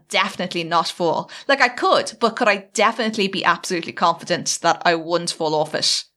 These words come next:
once, just walking? Maybe even doing a little bit of a skip if I felt confident. But something that my sister has posed to me is,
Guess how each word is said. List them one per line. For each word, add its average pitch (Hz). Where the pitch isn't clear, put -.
once, -
just -
walking? 175
Maybe 233
even 196
doing 190
a 147
little 175
bit 175
of 165
a -
skip -
if 143
I 147
felt 151
confident. -
But 214
something 269
that 247
my 196
sister 226
has 185
posed 196
to 170
me 151
is, 175